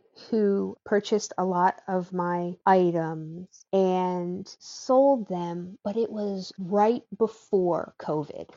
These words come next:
So once that happened and everything kinda shut down, I didn't pursue it any longer. But yes, I did give it a go. I mean,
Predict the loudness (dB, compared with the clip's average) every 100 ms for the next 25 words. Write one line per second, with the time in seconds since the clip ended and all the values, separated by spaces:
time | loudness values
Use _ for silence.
0 | _ -12 -6 0 0 0 -4 -10 -16 _
1 | -4 -2 -2 -2 2 2 2 0 0 -4
2 | -4 -4 -2 -2 0 -6 -6 -8 -6 -8
3 | -8 -8 -2 -2 0 -4 -8 -14 _ _
4 | 2 4 2 0 -6 -6 -6 -2 0 0
5 | -4 -6 -6 -6 -8 -8 -16 -18 _ -2
6 | 0 0 2 2 2 -2 -16 -20 -8 -8
7 | 2 2 2 0 0 -2 -2 -2 -2 -6
8 | -16 _ _ -6 -2 -2